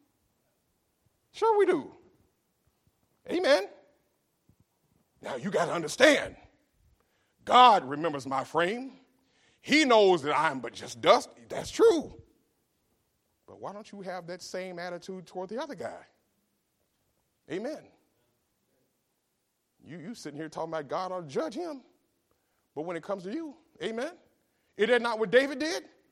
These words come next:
When Nathan gave him that parable about the, the, the man that had the one little ewe lamb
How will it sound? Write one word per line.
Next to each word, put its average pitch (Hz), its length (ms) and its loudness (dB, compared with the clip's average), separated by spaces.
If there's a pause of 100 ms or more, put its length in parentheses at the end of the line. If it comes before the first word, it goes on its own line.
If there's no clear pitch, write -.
(720)
When 202 200 4
Nathan 254 300 6
gave 254 200 8
him 254 100 -2
that 254 180 6
parable 294 440 10 (1120)
about 247 320 10
the, 214 200 6 (180)
the, 208 120 6
the 214 120 4
man 262 260 10
that 240 140 8
had 269 200 6
the 214 100 4
one 254 260 8
little 262 220 10
ewe 269 240 4
lamb 302 320 10